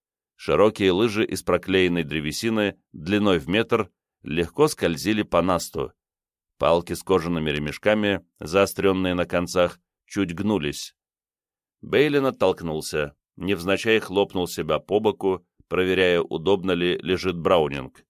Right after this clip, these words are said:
На лыжах он ходил в последний раз лет восемь назад.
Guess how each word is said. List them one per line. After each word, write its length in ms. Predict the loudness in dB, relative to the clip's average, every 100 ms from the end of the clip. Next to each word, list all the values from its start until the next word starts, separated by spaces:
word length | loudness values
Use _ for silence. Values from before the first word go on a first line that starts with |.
| _ _ _ _ _ _
На 180 | -4 0
лыжах 400 | 2 2 0 0
он 120 | -2
ходил 340 | 0 0 0 -2
в 80 |
последний 460 | 0 -2 -2 -2 0
раз 300 | 2 0 -4 _ _
лет 260 | 0 0 2
восемь 340 | 0 0 0
назад. 440 | -2 0 0 -2